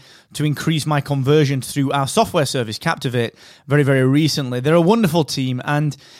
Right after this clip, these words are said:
they do so much to help podcasters. I'm speaking at their Beyond the Download Virtual Podcasting Summit again this year,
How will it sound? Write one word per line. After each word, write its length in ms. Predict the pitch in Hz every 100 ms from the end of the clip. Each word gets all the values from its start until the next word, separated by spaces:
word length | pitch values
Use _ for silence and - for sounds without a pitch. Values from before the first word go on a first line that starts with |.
| - -
they 140 | 185
do 220 | 165 220
so 260 | - 214 226
much 240 | 190 -
to 80 | 160
help 260 | 139 131 -
podcasters. 600 | 123 - 113 - 117 113
I'm 120 | 131
speaking 380 | - 160 143 147
at 80 |
their 160 | 135 127
Beyond 300 | 131 139 135
the 40 |
Download 640 | 117 139 156 160 151 143 117 - - _ -
Virtual 400 | 143 147 156 135
Podcasting 560 | 151 143 151 123 135
Summit 240 | - 151 143
again 400 | 117 170 185 196
this 240 | 160 -
year, 240 | 147 135